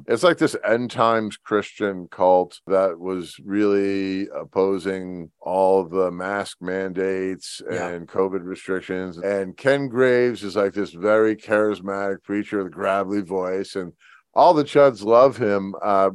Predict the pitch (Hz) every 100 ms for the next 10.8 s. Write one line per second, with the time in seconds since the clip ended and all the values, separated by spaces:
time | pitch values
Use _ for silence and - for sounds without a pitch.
0 | 101 110 104 95 110 110 117 117 107 101
1 | 113 101 - 131 117 104 - 98 95 90
2 | _ _ _ - 131 120 110 90 113 127
3 | 120 101 98 90 82 - _ _ _ -
4 | 98 98 98 98 87 101 104 - 104 98
5 | 92 95 98 95 92 92 87 107 104 98
6 | 87 - 113 113 101 131 131 110 98 107
7 | 110 92 - 87 69 64 67 71 85 -
8 | 92 85 _ - 117 120 127 139 135 127
9 | 110 - 117 120 - 95 87 92 92 87
10 | 92 95 98 98 113 113 117 -